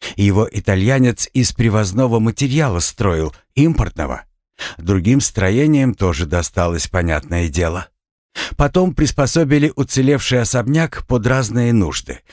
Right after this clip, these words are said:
Там и пионерский лагерь квартировал, и архив какой-то областной сидел. Короче, скрипка,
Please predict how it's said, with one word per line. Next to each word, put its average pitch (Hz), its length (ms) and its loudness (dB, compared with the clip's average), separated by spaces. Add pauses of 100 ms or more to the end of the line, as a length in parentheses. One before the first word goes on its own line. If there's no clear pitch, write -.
(240)
Там 190 240 4
и 143 240 2
пионерский 131 680 2
лагерь 117 520 0 (140)
квартировал, 107 800 0 (380)
и 160 120 2
архив 104 440 0
какой-то 87 480 -2
областной 85 500 -2
сидел. 78 500 -2 (460)
Короче, 156 640 2
скрипка, 165 760 0